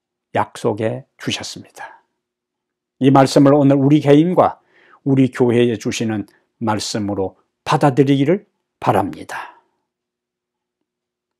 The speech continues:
사랑하는 여러분, 여러분은 신실하신 하나님을 믿으십니까? 믿으시는 줄 압니다. 그러면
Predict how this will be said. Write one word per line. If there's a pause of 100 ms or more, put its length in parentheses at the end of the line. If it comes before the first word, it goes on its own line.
(200)
사랑하는
여러분, (800)
여러분은
신실하신
하나님을 (400)
믿으십니까? (960)
믿으시는
줄
압니다. (460)
그러면